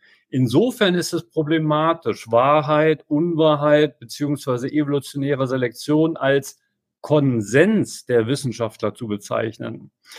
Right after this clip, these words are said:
Denn wenn damit ein Mentalzustand aller Beteiligten gemeint sein soll und nicht nur ein Medium,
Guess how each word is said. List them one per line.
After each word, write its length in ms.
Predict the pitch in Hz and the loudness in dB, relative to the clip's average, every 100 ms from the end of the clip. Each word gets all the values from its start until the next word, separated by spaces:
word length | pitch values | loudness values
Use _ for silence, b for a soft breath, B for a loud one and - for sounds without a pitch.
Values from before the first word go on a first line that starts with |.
| B - | B 0
Denn 220 | 131 135 | 2 6
wenn 280 | 156 226 202 | 4 4 4
damit 540 | 165 175 180 180 180 | 4 4 2 2 0
ein 280 | 147 151 160 | 0 0 2
Mentalzustand 1400 | 147 147 139 - 151 170 196 196 - 190 - 180 175 180 - | 0 0 -2 -2 0 2 0 -2 -6 -10 -4 -2 -2 -4 0
aller 260 | 175 196 | 2 2
Beteiligten 680 | 170 170 180 185 175 156 - | 0 -2 0 0 0 -2 -2
gemeint 420 | 131 139 165 180 | 0 2 2 0
sein 300 | - 117 120 | 2 2 2
soll 480 | 110 123 151 170 170 _ | 2 2 4 0 -4 _
und 260 | 143 131 160 | -8 -6 -4
nicht 300 | 185 180 151 | -6 -4 -6
nur 160 | 131 | -6
ein 140 | 120 120 | -6 -2
Medium, 800 | 131 165 175 110 117 139 185 | 0 0 0 -4 -2 -2 -4